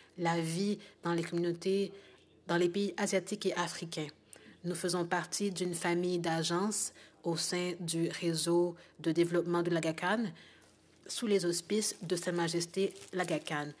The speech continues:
Nous aidons des millions de personnes. Notre partenariat avec le Canada en Afghanistan a commencé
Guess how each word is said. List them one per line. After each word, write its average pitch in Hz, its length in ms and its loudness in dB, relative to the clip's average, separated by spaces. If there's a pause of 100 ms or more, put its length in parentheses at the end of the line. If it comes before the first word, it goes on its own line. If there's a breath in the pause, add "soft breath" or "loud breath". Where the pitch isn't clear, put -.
(240 loud breath)
Nous 185 280 2
aidons 170 500 0
des 165 180 -2
millions 202 560 2
de 175 160 0
personnes. 165 580 -2 (260 loud breath)
Notre 170 180 -4
partenariat 185 760 -2
avec 165 240 -8
le - 40 -6
Canada 180 360 0
en 185 60 -2
Afghanistan 165 580 0
a 175 100 0
commencé 170 640 -4